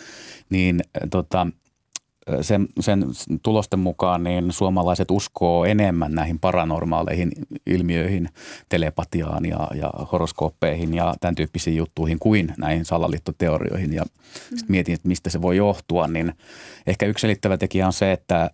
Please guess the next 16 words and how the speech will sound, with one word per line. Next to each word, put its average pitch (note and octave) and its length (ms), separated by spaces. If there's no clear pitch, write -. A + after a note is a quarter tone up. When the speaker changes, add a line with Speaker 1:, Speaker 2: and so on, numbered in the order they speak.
Speaker 1:
salaliittoteoriat F#2+ 920
on F2+ 80
monesti F2+ 380
poliittisesti E2+ 640
latautuneita. E2 720
Niihin F#2 260
liittyy F2+ 340
just D#2 180
tämän D2+ 280
joku D2+ 280
demokraatit, - 580
republikaanit, D#2+ 680
vasemmisto, D#2+ 500
oikeisto D#2+ 500
tai D#2 240
äärioikeisto, E2 720